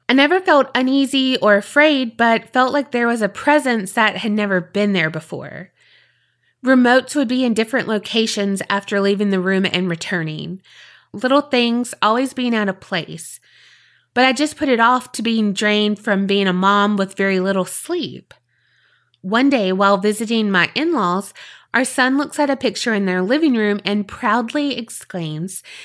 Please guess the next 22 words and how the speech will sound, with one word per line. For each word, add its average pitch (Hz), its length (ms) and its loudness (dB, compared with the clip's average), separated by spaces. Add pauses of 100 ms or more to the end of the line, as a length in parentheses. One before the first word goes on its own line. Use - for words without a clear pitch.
(160)
that 196 200 -2
his 240 300 -2
friend 208 600 -2
Bubby 165 440 -4
is 220 240 -4 (140)
in 156 140 -6
it. - 420 -18 (420)
It 247 60 2
was 269 160 4
a 277 60 2
picture 262 400 -2
of 285 80 4
my 214 140 2
husband's 214 600 0
uncle 247 600 0
that 190 260 0
had 214 140 -8
passed - 380 -6
away 208 280 0
in 190 200 -2
two 202 220 -6
thousand 196 560 -2